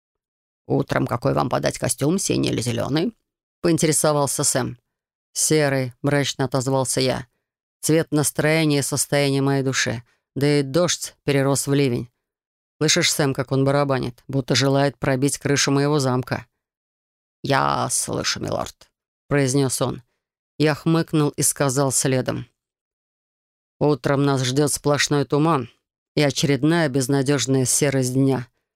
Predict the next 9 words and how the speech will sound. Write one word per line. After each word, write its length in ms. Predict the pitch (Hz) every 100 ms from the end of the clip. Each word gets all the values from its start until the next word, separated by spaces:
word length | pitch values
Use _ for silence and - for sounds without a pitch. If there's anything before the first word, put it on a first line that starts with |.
| _ _
равного 540 | 131 139 139 135 135 123
предыдущим». 800 | 139 135 135 131 - 127 127 - _ _ _ _ _ _ _ _ _
«Очень 480 | 131 123 - - 117
поэтично, 520 | - 127 - - -
милорд. 440 | 123 - - - _ _ _ _ _
Саспенсу 640 | - 147 143 - 139 -
свойственна 540 | 139 139 139 - 165 180
атмосфера 460 | - 135 - 123
тревоги. 480 | 120 131 110 117 -